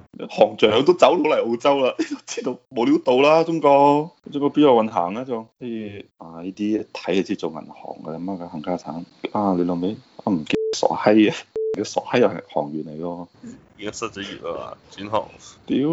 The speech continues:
Speaker 1: 你老母，閪啊！點解咁閪似啲保險精英嘅？
Speaker 2: <laughs> 可能真係嘅，啫，可能佢都跳槽。
Speaker 1: <laughs> 唔係，唔係，唔係，佢上面寫住公安之旗，啊，好地地一個靚妹變成噉嘅撚樣，你當初飛佢真係應該。<laughs>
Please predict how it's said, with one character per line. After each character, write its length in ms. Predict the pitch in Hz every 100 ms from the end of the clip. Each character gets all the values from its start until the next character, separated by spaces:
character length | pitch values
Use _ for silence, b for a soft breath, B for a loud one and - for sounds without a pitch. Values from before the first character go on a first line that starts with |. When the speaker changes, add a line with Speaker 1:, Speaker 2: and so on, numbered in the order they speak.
| 165
Speaker 1:
你 60 |
老 120 | 139
母， 200 | 139 147 - -
閪 280 | - - 139
啊！ 20 |
點 40 | 123
解 120 | 147
咁 200 | 143 123
閪 60 | 135 147
似 120 | -
啲 120 | 151
保 120 | - 104
險 240 | 135 117
精 240 | - 131 127
英 380 | 127 123 127 127
嘅？ 100 | 131
Speaker 2:
<laughs> 880 | 554 - - - - - - -
可 160 | - 147
能 180 | 156 120
真 120 | 151 143
係 300 | 135 110 107
嘅， 60 |
啫， 220 | 123 127 131 - B B B B B B B _ B B B B
可 80 | 123
能 80 | 123
佢 120 | 113
都 80 | 131
跳 200 | - 120
槽。 220 | 117 -
Speaker 1:
<laughs> 100 | 127 - - - - - - - - - - - - - B B B
唔 80 | 113
係， 120 | 110 101
唔 20 |
係， 140 | 101 113
唔 40 |
係， 180 | 92 -
佢 120 | 104
上 160 | - 101
面 80 |
寫 160 | 190 -
住 100 | 240
公 160 | - 113
安 220 | 113 117
之 100 | 110
旗， 320 | 110 - 80 76
啊， 260 | - 78 - -
好 100 | 107
地 120 | 104
地 140 | 95
一 100 | 87
個 80 | 104
靚 220 | 92 98 92
妹 180 | 98
變 140 | 90 -
成 140 | 85
噉 100 | 87
嘅 80 | 101
撚 140 | 80 85
樣， 240 | 95 80 - -
你 80 | 101
當 140 | 107
初 80 | 104
飛 180 | - 98
佢 120 | 85
真 160 | 92
係 20 | 87
應 180 | 82 78
該。 100 | 78
<laughs> 200 | 76